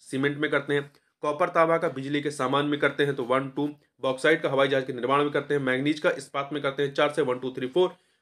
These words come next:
आपका ए ऑप्शन हो जाएगा। यहाँ रीजनिंग का क्वेश्चन है, इसको छोड़ दीजिए, वैसे इसका उत्तर जो है आपका सी होगा। अगला है, निम्नलिखित में से कौन सा से-, सुमेलित नहीं है?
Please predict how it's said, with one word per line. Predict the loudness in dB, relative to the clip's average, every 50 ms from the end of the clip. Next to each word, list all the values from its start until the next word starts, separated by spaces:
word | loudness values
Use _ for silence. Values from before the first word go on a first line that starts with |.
| _ _ -8
आपका | -8 -4 0 0 0 2 4
ए | 4
ऑप्शन | 4 4 4 2 -2 -6
हो | -4 -2
जाएगा। | 0 0 0 0 -2 -4 -8 -12 _ _ _ _ _ _ _ _ _
यहाँ | -6 -2 0 0
रीजनिंग | 0 0 -2 -2 -2
का | 0
क्वेश्चन | 0 0 0 0 0 0
है, | 0
इसको | 0 0 -2 -2
छोड़ | 0 2 2 2
दीजिए, | 2 2 2
वैसे | 4 2 0 -2 -2
इसका | 0 2 2
उत्तर | 2 4 4 4 4
जो | 4 4
है | 2 2
आपका | 2 0 0 0 2 2 2 2 0 -4 _
सी | -12 -6 -4 0
होगा। | 0 2 2 2 0 0 -2 -8 _ _ _ _ _ _ -6
अगला | -2 0 2 2
है, | 2 0
निम्नलिखित | 0 -2 -4 -4 -6
में | -6
से | -8 -2
कौन | 2 2 2 2
सा | 2 -2
से-, | -4 -2 0 2 2 0 -2 -6
सुमेलित | -6 -4 -2 0 2 2 0 0 -2 -2
नहीं | -2 0 0 0 -2
है? | -4 -6 -10